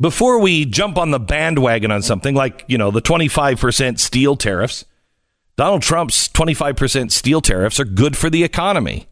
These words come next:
He's negotiating. Okay. Let's change one word in that and see if it would be,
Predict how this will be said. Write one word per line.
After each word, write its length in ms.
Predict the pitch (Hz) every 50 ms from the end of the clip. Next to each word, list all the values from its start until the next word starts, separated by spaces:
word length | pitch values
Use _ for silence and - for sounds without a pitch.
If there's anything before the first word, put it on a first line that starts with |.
| - _ _ _
He's 260 | _ - 113 123 113 127
negotiating. 880 | 170 160 156 202 214 202 - - 147 127 104 95 80 67 62 - - - - - - - - - - -
Okay. 380 | 185 - 165 151 165 - - - - - - - - - - - - - - - - _ _ _ _ -
Let's 280 | - 139 180 190 - -
change 320 | - 240 226 226 208 151
one 580 | 123 104 98 101 123 160 165 175 185 196 196 170 - - - -
word 460 | 113 123 135 160 151 117 95 82 78 - -
in 160 | 113 98 95
that 280 | 92 95 104 135 - -
and 160 | - 131 131 -
see 240 | - - 113 113
if 140 | 131 113 -
it 140 | 117 101 -
would 180 | 120 123 117 95
be, 420 | 101 95 98 107 117 117 - -